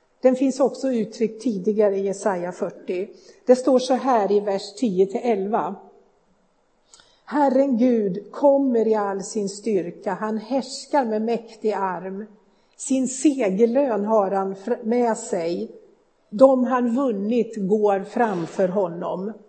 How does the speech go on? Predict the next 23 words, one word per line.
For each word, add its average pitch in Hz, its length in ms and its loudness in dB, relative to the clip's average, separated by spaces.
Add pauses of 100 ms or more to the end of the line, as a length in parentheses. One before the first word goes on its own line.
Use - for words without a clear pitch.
(320)
Som 240 280 0
en 240 120 2
herde 220 800 2
vallar 190 520 -2
han 180 260 -4
sin 196 280 -4
jord. 180 480 -4 (280)
Han 254 420 -2
tar 226 260 0
upp 202 280 2
lammen 190 840 -4
i 190 160 -4
sin 180 280 -8
famn 180 580 -8 (300)
och 247 180 0
bär 208 480 0
dem 180 320 -4
i 185 80 -6
sina 180 540 -6
armar. 180 720 -8 (280)
Han 226 320 -6
driver 190 640 -6
tackorna 185 920 -10